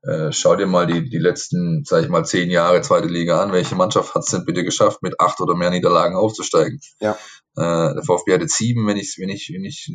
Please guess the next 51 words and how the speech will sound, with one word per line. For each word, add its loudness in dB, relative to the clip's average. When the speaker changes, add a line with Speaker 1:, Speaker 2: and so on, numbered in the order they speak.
Speaker 2:
Nee, 4
er 4
hat 2
acht, -2
Speaker 1:
gezählt -4
hab. 4
Speaker 2:
tatsächlich. 0
Speaker 1:
Hat 4
schon 2
acht, 4
ja, 6
hat 4
Speaker 2:
Hat 2
Speaker 1:
schon 4
Speaker 2:
schon 4
Speaker 1:
acht, 4
Speaker 2:
acht, 0
Speaker 1:
okay. 2
Speaker 2:
ja. 4
Speaker 1:
Also 4
siehste, 0
dann, 2
äh, 4
da 0
ist -2
gar 4
nichts, 2
da 2
ist 0
keine 4
Luft 2
mehr. 2
Ja? 2
Also 2
da 4
kannst -2
du 0
dir 4
einfach 2
nichts 0
mehr 4
erlauben. 6
Deswegen, 2
ähm, -4
definitiv 0
zwingend 2
ist, -6
ungeschlagen 2
durch -2
diese -4
fünf -8